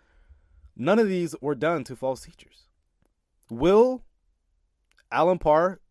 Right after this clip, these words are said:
give a platform to Joel Osteen now and build a bridge with him? T D Jakes or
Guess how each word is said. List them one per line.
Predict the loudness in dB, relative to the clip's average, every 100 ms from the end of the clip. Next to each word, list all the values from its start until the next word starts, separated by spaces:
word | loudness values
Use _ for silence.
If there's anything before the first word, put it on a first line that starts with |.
| -6
give | -4 -2
a |
platform | 0 0 0 -2 -4
to | -6
Joel | -2 -2 0 -4
Osteen | -2 -4 -2
now | -2 -2
and | -4 -8 -18 _ _ -12
build | -8 -8
a |
bridge | -6 -6 -6
with | -10 -8
him? | -4 -2 -4 -8 _ _ _ _ _ _ _ _
T | -10 -8
D | -8
Jakes | -10 -4 -2 -2 -6 -8
or | -8 -8